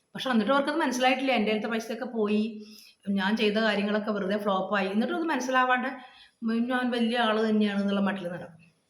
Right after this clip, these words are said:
കുറേ ആൾക്കാർ അങ്ങനെ ഉണ്ട്. ഞാൻ പറയേണ്ട ആവശ്യമില്ല അവരുടെ ഒന്നും. അവര് ഇത് എൻ്റെ വീഡിയോ കാണുന്നുണ്ടെങ്കിലും കേൾക്കുന്നുണ്ടെങ്കിലും അവര് മനസ്സിലാക്കിക്കോട്ടെ, അത്രേ ഞാൻ പറയുള്ളൂ. എനിക്ക് ഈ ആരോടും ഇപ്പം ഞാൻ, ഞാൻ,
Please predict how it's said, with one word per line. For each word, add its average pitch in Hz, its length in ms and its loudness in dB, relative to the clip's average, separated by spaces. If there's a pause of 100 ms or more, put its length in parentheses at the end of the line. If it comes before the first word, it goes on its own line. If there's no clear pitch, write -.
(600)
കുറേ 190 240 -8
ആൾക്കാർ 196 300 -2
അങ്ങനെ 185 260 -4
ഉണ്ട്. 160 200 -10 (680)
ഞാൻ 180 220 -8 (100)
പറയേണ്ട 185 420 -2
ആവശ്യമില്ല 185 500 0
അവരുടെ 165 260 -6
ഒന്നും. 160 200 -12
അവര് 180 220 -6 (180)
ഇത് 190 140 -4 (120)
എൻ്റെ 180 180 -6
വീഡിയോ 190 300 -2
കാണുന്നുണ്ടെങ്കിലും 196 520 -2
കേൾക്കുന്നുണ്ടെങ്കിലും 190 460 -4
അവര് 185 120 -2
മനസ്സിലാക്കിക്കോട്ടെ, 170 720 -8 (580)
അത്രേ 185 240 -4
ഞാൻ 208 180 -2
പറയുള്ളൂ. 170 380 -4 (760)
എനിക്ക് 220 240 0 (100)
ഈ 226 80 0 (240)
ആരോടും 240 600 4 (160)
ഇപ്പം 233 220 -4
ഞാൻ, 202 240 -4
ഞാൻ, 196 120 -4